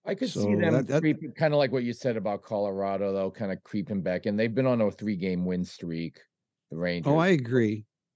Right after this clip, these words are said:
Speaker 1: I, I
Speaker 2: Totally
Speaker 1: could see
Speaker 2: agree.
Speaker 1: them,
Speaker 2: And
Speaker 1: the, the, out, out of all that, I agree with you on that, but I could see them chipping away back into it.
Speaker 2: M-, me too. So much revolves around Shesterkin on them, though,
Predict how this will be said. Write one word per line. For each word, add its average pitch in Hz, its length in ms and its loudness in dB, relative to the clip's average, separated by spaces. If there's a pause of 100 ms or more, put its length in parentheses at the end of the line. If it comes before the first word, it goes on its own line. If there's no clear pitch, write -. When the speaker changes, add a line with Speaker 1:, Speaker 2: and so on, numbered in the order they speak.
(340)
Speaker 1:
I, 113 60 -4
I 117 40 -2
Speaker 2:
Totally 156 320 6
Speaker 1:
could 110 40 4
see 110 80 -2
Speaker 2:
agree. 107 80 2
Speaker 1:
them, 123 160 4
Speaker 2:
And 117 140 0
Speaker 1:
the, 135 160 0
the, 135 360 0
out, 151 200 2
out 156 160 4
of 147 100 4
all 160 280 4
that, 123 300 2
I 127 80 2
agree 127 360 2
with 117 120 0
you 107 120 0
on 110 220 -2
that, 101 120 -2
but 110 100 -4
I 107 80 0
could 113 160 -6
see 135 220 -2
them 104 340 2
chipping 95 440 -6
away 85 300 -4
back 76 300 -8 (300)
into 80 380 -12
it. 78 120 -14 (300)
Speaker 2:
M-, 147 280 4 (300)
me 139 260 6
too. 104 360 -2
So 151 200 0
much - 200 2
revolves 107 400 -2
around 104 240 0
Shesterkin 98 580 0
on 95 140 2
them, 95 240 4
though, 92 280 -4